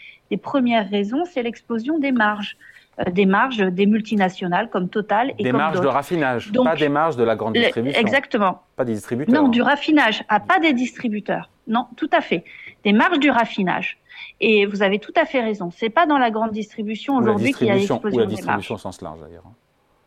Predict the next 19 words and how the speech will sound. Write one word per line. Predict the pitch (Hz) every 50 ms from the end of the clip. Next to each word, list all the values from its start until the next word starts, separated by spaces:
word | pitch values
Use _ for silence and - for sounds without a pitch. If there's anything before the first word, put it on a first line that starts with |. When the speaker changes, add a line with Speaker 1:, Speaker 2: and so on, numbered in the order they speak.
| _ _ _ _ _ _ _ - - - - _ _
Speaker 1:
Exactement. | 202 208 208 302 302 - - 269 226 190 165 - - - _ _ _
C'est | _ _ _ - 269 277
plutôt, | 277 - 240 220 - 311 339 359 - -
euh, | 226 214 196 190 - -
au, | - 226 208 202 - - - -
alors, | 190 180 170 - - - _ _ _ _ _ _
pour | 285 285
les | 262 240 226
raffineurs | 214 202 202 - 208 208 208 269 339 339 311 - -
et | 220 220
des | 190 208
raffineurs | 185 175 180 170 - - 214 269 311 -
qui | - 226
parfois | - 185 170 - - 294 302 -
font | - - 190
la | 185 180
distribution | 175 190 190 180 - - - 196 208 202 208 - 359 339
comme | - 240 226 208
Total. | - - 208 190 - - - -